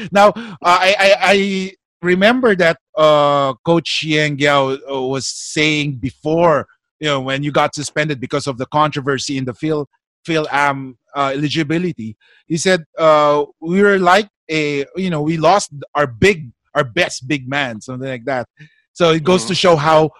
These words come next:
Speaker 1: Coach Yang recognizes your, your, I mean, your talents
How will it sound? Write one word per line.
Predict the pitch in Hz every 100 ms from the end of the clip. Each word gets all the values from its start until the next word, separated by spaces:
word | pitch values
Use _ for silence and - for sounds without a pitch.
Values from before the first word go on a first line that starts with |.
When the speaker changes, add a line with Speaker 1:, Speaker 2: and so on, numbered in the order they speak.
| _ -
Speaker 1:
Coach | 180 175 -
Yang | 170 175 175 160
recognizes | 160 170 165 139 147 156 165 151 135 - - _ _ -
your, | 147 175 190 185 165 -
your, | 151 165 165 156 147 -
I | 147
mean, | 151 147
your | 151 160
talents | - 147 175 143 117 -